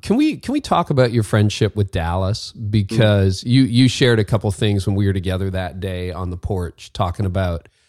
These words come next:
Speaker 1: your friendship with Dallas. And, uh, I remember him, you, you described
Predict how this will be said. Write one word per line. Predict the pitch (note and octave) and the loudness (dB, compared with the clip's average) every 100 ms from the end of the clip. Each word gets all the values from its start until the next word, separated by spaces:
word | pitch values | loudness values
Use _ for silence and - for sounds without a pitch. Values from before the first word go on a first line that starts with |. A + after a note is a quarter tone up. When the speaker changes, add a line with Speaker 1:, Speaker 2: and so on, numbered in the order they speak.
| _ _ _ _ | _ _ _ _
Speaker 1:
your | G#2 | -2
friendship | F#2 A2 G2 A2 F#2 | 2 2 4 2 0
with | G2 | 0
Dallas. | G2+ F#2+ G2 E2+ A1+ - - - | 2 2 2 0 -4 -10 -10 -2
And, | G2+ G2+ G2 G2 F#2+ F#2 - | 2 4 4 4 2 0 -2
uh, | G2 F#2+ F#2 - | 0 0 0 2
I | |
remember | B2 B2+ C3+ B2+ A#2+ | 4 6 4 4 2
him, | G#2 A2 G#2 G2+ G2 F#2+ - _ _ | 4 4 2 2 0 -2 -6 _ _
you, | G#2+ A2+ | 2 2
you | A2 A2 A2+ | 4 4 2
described | G2+ G#2+ - - A#2 A2+ B2 C3+ C#3+ C#3+ C3 | 4 2 0 -2 0 2 2 0 0 -2 -6